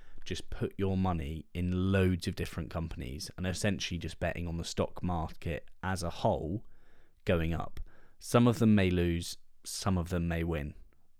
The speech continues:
And by lose and win, I mean go down and up. That has gone up considerably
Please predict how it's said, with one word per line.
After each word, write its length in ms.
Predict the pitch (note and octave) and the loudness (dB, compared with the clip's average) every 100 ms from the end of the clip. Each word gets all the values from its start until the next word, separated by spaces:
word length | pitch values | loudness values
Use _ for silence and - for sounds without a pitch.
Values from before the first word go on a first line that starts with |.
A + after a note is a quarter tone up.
| - - - - - - - | -20 -20 -16 -16 -14 -12 -4
And 280 | F2+ F2 F2+ | 0 0 4
by 160 | F#2 | 6
lose 240 | F2+ F2 E2 | 6 4 2
and 100 | E2+ | 0
win, 160 | E2 | 0
I 60 | D#2+ | -2
mean 180 | D#2+ D#2+ | -2 -2
go 140 | D#2+ | -2
down 320 | D#2 D#2+ D#2+ | -2 -4 -4
and 100 | - | -4
up. 300 | D#2 D2 - - - - - - - - - - - - - - - - - - - _ - _ _ _ _ _ _ _ - - | -4 -4 -8 -12 -12 -20 -20 -20 -20 -20 -20 -20 -20 -20 -20 -20 -20 -20 -20 -20 -20 _ -20 _ _ _ _ _ _ _ -20 -12
That 300 | G#2 A#2+ B2 | 0 2 4
has 160 | - A2 | 2 0
gone 240 | - A2 | 4 6
up 400 | G#2+ F2 G2 - - - - - - - - - _ _ - - _ - - | 6 4 0 -4 -8 -8 -18 -20 -20 -20 -20 -20 _ _ -20 -20 _ -20 -2
considerably 1080 | G#2+ F#2+ - - B2 G#2+ E2+ E2+ E2+ A2 | 0 2 0 4 6 6 4 2 0 -2